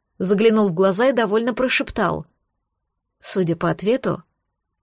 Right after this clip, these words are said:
мои чувства взаимные". Я оторопела от подобного самомнения.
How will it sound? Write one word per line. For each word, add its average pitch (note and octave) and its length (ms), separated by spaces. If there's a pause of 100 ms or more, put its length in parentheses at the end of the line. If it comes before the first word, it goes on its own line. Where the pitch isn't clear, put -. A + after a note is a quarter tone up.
мои F#3 240
чувства F3 380
взаимные". F3 680 (1000)
Я F3+ 440
оторопела A#3+ 540
от - 120
подобного G3+ 440
самомнения. G#3 800